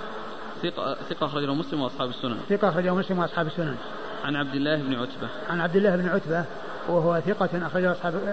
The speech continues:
Speaker 2: قيل له رؤية، وقيل و-، و-، و-، و-، ووثقه جماعة، وأخرجه أصحاب الكتب الستة إلا الترمذي.
Speaker 1: نعم.
Speaker 2: أصحاب الكتب الستة إلا الترمذي.
Speaker 1: عن أبي هريرة.
Speaker 2: عن أبي هريرة عبد الرحمن بن صخر الدوسي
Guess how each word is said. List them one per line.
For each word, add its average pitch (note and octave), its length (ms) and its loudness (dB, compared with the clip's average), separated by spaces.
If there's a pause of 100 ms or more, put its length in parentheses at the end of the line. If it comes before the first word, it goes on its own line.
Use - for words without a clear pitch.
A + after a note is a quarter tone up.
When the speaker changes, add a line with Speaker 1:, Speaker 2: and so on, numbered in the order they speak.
(340)
Speaker 2:
قيل F#3 260 4
له E3 180 2
رؤية، G#3+ 320 6 (500)
وقيل G3 380 6
و-، F#3+ 60 4
و-، F3+ 220 6
و-، F#3 360 4
و-، F#3+ 440 6
ووثقه F#3 540 4
جماعة، F#3 420 4 (580)
وأخرجه F3 1000 4
أصحاب F3 200 0
الكتب D#3+ 180 0
الستة F#3 320 0
إلا E3+ 120 0
الترمذي. E3 420 0 (160)
Speaker 1:
نعم. C#3 180 2 (300)
Speaker 2:
أصحاب F3+ 260 0
الكتب F3 200 0
الستة F#3+ 300 2
إلا F3 120 4
الترمذي. D3+ 380 -2 (760)
Speaker 1:
عن C#3+ 140 0
أبي C3+ 240 0
هريرة. A#2+ 320 -2 (460)
Speaker 2:
عن F#3+ 120 0
أبي G#3+ 160 8
هريرة G3+ 360 6
عبد F3 140 2
الرحمن F#3 300 2
بن E3+ 60 0
صخر F3 220 -2
الدوسي E3 440 2